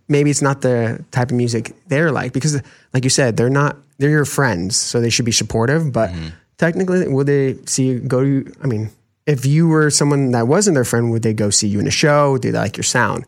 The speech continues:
Speaker 1: It's a little bit of a different question.
Speaker 2: Yeah, your friends like you. They like you. You're funny. They
Speaker 1: Yeah.
Speaker 2: like how thoughtful you are. They don't care, you know, they don't necessarily care
Speaker 1: Yeah.
Speaker 2: about your music, and that's fine.
Speaker 1: But we live in a world with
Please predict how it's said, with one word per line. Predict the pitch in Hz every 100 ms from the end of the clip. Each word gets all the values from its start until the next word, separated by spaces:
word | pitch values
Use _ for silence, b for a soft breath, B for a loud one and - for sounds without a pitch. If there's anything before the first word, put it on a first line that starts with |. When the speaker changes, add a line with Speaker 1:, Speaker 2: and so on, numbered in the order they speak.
| _
Speaker 1:
It's | -
a | 156
little | 160
bit | 143
of | 120
a |
different | 127 107 107
question. | 127 113 127 -
Speaker 2:
Yeah, | - - 98
your | 104
friends | - 147 123
like | 117 107
you. | 87 117 120
They | 110
like | 107 113 110
you. | 98
You're | 98
funny. | 98 - 120 127 120 120
They |
Speaker 1:
Yeah. | 123
Speaker 2:
like | 110 107 107
how | 101 87
thoughtful | - 104 - - 104
you | 104 101
are. | 101 98 95 - B B B
They | 104 110
don't | 120 110
care, | 120 117 113
you | 127
know, | 117 95
they | 110
don't | 127 113
necessarily | 120 - 120 107
care | 98 101
Speaker 1:
Yeah. | 110
Speaker 2:
about | 98 -
your |
music, | 113 156 101 -
and | - 90
that's | 95
fine. | - 120 120 87 -
Speaker 1:
But | 123
we | 127
live | 135 143 147
in | 147
a | 143 127
world | 117 120 120 123
with | 123 113